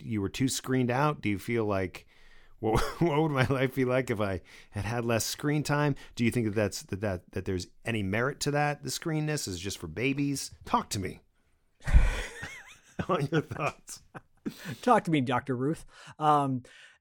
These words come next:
Speaker 2: yeah, I, I don't, I don't think so. I, I think, uh, my, my imagination actually was enhanced by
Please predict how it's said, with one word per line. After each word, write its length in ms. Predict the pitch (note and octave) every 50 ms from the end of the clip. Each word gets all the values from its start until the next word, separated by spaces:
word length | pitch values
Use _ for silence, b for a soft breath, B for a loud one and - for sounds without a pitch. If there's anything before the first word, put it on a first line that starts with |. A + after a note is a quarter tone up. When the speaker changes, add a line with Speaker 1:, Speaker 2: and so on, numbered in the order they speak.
| B
Speaker 2:
yeah, 260 | F#3+ F3 A3+ A3+ G#3+ -
I, 300 | - F3+ F#3 G3 E3 G3
I 40 | A3
don't, 240 | C4+ D4 D4 A#3+ F3
I 40 | G3+
don't 160 | A#3+ C4+ B3+
think 160 | D4 C#4+ C4
so. 380 | - - E3+ C#3+ B2+ A2+ A2 - -
I, 300 | C#3 D3 D#3+ - E3+ F3
I 40 | F#3
think, 300 | F3+ G#3+ G#3+ G#3+ G#3+ -
uh, 380 | G#3 G3 F#3+ F#3 F#3 F3+ F3 E3 D3+
my, 240 | D3+ D#3 E3 F3 F3 -
my 180 | E3+ D#3+ F3+ G#3+
imagination 720 | A3+ G3 F#3 F#3 F#3 F3 C#3+ D#3 D#3+ E3+ F#3 - D#3+ D3+
actually 380 | C#3+ C#3 C#3 - - D3 C#3+ C3+
was 240 | C3 C3+ C3 A2
enhanced 800 | B2 A#2 G#2+ - - B2+ D3+ G3 G#3 D#3+ B2 - - - - - _ _ _ _ -
by 380 | C3 A#2+ A#2+ A2+ A2 G#2 G#2+